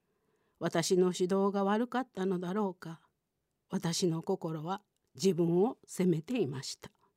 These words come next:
胆嚢炎の体のだるさと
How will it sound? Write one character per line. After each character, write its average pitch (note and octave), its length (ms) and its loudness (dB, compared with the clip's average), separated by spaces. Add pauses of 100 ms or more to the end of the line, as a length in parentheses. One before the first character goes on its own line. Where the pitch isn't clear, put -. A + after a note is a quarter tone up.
(2250)
胆 B3 300 6
嚢 D4 260 6
炎 F#3+ 200 6
の D3+ 120 2
体 G3 460 4
の G3 340 4
だ G3+ 140 2
る G3 100 2
さ D3 180 -6
と - 260 -10